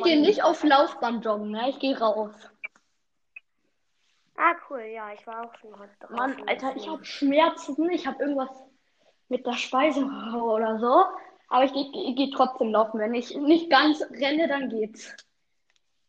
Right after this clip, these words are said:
Speaker 2: Oh ja, ähm, ich war gestern beim Fußball.
Speaker 1: Ja.
Speaker 2: Äh, das so, ja.
Speaker 1: Wir haben zwei Wochen Fußball gespielt und jetzt dürfen wir nicht mehr.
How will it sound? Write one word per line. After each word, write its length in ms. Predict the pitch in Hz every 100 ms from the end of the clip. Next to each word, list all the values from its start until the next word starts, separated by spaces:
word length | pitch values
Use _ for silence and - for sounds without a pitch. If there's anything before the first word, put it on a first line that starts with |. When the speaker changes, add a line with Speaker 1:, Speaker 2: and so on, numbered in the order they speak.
| _ _ _ _ _ -
Speaker 2:
Oh 160 | 277 262
ja, 340 | 254 277 269 -
ähm, 200 | 247 254 262
ich 120 | -
war 100 | 269
gestern 560 | 262 269 - 262 254 254
beim 180 | 247 247
Fußball. 460 | 247 - 302 - 233
Speaker 1:
Ja. 280 | 262 254 285 - _ _ _ _ _ _
Speaker 2:
Äh, 160 | - 247
das 180 | 262 254 _ _ _ _
so, 300 | 247 247 240 _ - _ _ _ -
ja. 520 | - - - - - - - - _ - - -
Speaker 1:
Wir 200 | 262 285
haben 160 | 320 -
zwei 300 | 277 262 269
Wochen 280 | 285 - 254
Fußball 360 | 262 - 247
gespielt 340 | 226 - 269 262
und 80 |
jetzt 380 | 247 240 240 -
dürfen 240 | 254 247 220
wir 60 |
nicht 220 | 214 220 226
mehr. 200 | 226